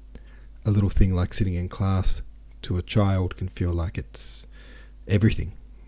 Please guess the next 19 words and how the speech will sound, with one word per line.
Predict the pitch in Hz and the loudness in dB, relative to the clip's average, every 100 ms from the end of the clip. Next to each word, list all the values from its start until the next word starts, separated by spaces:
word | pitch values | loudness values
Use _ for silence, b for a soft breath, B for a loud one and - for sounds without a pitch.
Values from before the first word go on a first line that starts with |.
| - | -14
you | - | -8
know, | 85 90 | -4 -2
it's | - | 0
a | |
whole | 104 87 | 0 0
lifetime. | 85 85 - 85 82 - - - - B B B B B B B - | 0 -2 -2 -4 -4 -12 -20 -18 -18 B B B B B B B 0
Davy | 117 117 117 | 6 8 8
Bone | 110 113 107 | 10 8 8
says, | - 110 95 | 8 8 8
"This | 123 123 | 6 6
feels | - 143 120 | 6 4 6
like | 117 113 | 2 2
the | |
first | 110 113 101 | 4 6 6
chapter | - 101 95 | 6 4 2
in | 101 | 0
a | 95 | -2
tween | - - 113 127 120 | -2 2 6 6 6
novel." | 90 80 - | 2 0 -6